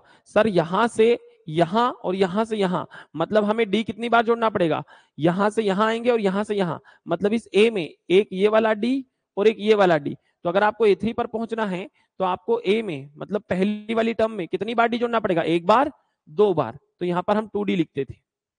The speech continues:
ये ए थ्री निकाला था। फिर अगर हमें ए फ़ोर निकालना है, ये हमारा ए फ़ोर है, तो अगर हमें यहाँ आना है, यहाँ से फर्स्ट वाली टर्म से फोर्थ वाली पे आना है तो डी प्लस डी प्लस डी, कितनी बार डी जोड़ना पड़ेगा? हमें ए में जोड़ना पड़ेगा थ्री टाइम डी।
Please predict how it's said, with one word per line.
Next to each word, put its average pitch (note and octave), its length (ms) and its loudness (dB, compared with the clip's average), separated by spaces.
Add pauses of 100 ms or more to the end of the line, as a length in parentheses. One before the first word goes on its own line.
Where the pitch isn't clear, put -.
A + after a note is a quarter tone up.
(180)
ये F#3 140 2
ए - 40 2
थ्री G3+ 180 -2
निकाला C#3+ 340 -4
था। - 140 -16 (380)
फिर G#3+ 100 6
अगर G#3 160 4
हमें A#3 180 -2
ए F#3+ 160 2
फ़ोर A#3 240 0
निकालना A3 360 0
है, E3+ 160 -6 (300)
ये F#3+ 120 2
हमारा G#3+ 280 0
ए G3 140 2
फ़ोर A3+ 240 0
है, D3 160 -6 (320)
तो F#3 40 0
अगर G3 200 0
हमें G#3+ 220 -4
यहाँ G#3+ 340 0
आना G#3+ 180 -2
है, D3+ 180 -6 (440)
यहाँ F3 360 0
से D#3 240 -8 (180)
फर्स्ट G#3 340 0
वाली A3+ 220 2
टर्म G#3+ 260 0
से G#3+ 280 -2
फोर्थ A3 360 -2
वाली A3+ 160 0
पे A3+ 100 -4
आना G#3 220 -4
है F3+ 180 -8 (340)
तो G3 60 -4
डी A3+ 480 -2 (420)
प्लस G3+ 260 2
डी A#3+ 340 -4 (360)
प्लस G#3 220 2
डी, E3 200 -6 (180)
कितनी G#3 260 -4
बार A3+ 160 2
डी A3+ 140 -4
जोड़ना A#3 260 -4
पड़ेगा? G3+ 380 -2 (320)
हमें G3 180 -4
ए G3+ 240 0
में A3+ 180 -4
जोड़ना G#3 280 -2
पड़ेगा G3 280 -2
थ्री G#3 280 -4
टाइम G3 260 -2
डी। D3 220 -6